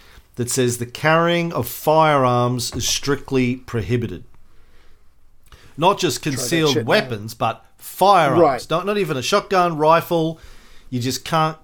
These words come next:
Speaker 1: come into Dodge City carrying a gun.
Speaker 2: Now, what was their motivation for that, besides general safety?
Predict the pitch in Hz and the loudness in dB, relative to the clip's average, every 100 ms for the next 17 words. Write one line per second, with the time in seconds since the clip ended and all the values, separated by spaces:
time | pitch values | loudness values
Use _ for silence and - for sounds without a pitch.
0 | - 151 139 123 113 104 127 127 - 131 | -10 -6 -4 -4 -6 -2 -2 -2 -4 -2
1 | 113 98 92 - - _ - - - 131 | -4 -4 -10 -16 -20 _ -20 -20 -10 -4
2 | 113 104 95 92 104 87 90 73 57 - | -4 -4 -8 -12 -14 -12 -12 -12 -18 -20
3 | _ _ _ _ _ _ 202 214 311 220 | _ _ _ _ _ _ -4 -4 -4 -2
4 | 190 175 160 151 131 131 - 110 101 113 | 2 4 4 4 2 -2 -6 -10 -12 -16
5 | 101 98 120 165 196 180 175 139 - _ | -14 -14 -8 -4 2 2 2 -2 -10 _
6 | _ - 139 - 180 170 156 147 127 - | _ -18 -10 0 2 4 4 2 0 -8
7 | _ _ _ _ - - 180 151 - 90 | _ _ _ _ -8 0 2 2 0 -18
8 | - | -20